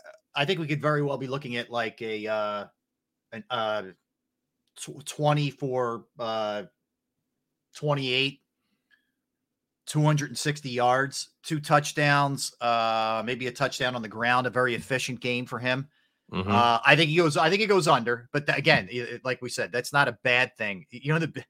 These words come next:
Speaker 1: let me give you this one. Just, I'm just thinking this off the top of my head. Over under a half a turnover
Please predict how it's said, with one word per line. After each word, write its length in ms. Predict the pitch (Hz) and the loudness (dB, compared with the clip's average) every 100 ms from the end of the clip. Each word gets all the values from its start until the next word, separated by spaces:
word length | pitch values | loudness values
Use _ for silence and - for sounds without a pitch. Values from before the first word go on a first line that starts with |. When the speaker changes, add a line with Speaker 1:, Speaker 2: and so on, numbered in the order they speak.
| - 95 _ _ | -18 -20 _ _
Speaker 1:
let 420 | - - _ - 110 | -16 -16 _ -12 -8
me 60 | |
give 140 | 185 120 | -6 -6
you 80 | |
this 200 | 117 120 | -6 -8
one. 140 | 78 73 | -10 -16
Just, 160 | 90 | -16
I'm 60 | 104 | -16
just 160 | 104 - | -12 -8
thinking 160 | 107 | -8
this 140 | 92 101 | -8 -10
off 120 | 90 | -10
the 80 | 92 | -10
top 80 | |
of 60 | 78 | -12
my 60 | 85 | -12
head. 180 | 90 - _ _ _ 139 | -14 -14 _ _ _ -2
Over 400 | 139 165 190 147 | 0 2 0 2
under 520 | 147 147 117 101 - _ _ 117 | 0 0 -2 -6 -10 _ _ -8
a 140 | 110 | -8
half 340 | - 135 147 | -4 -2 -2
a 60 | 147 | -4
turnover 680 | 139 143 135 113 95 87 82 | -8 -4 -2 -4 -6 -8 -16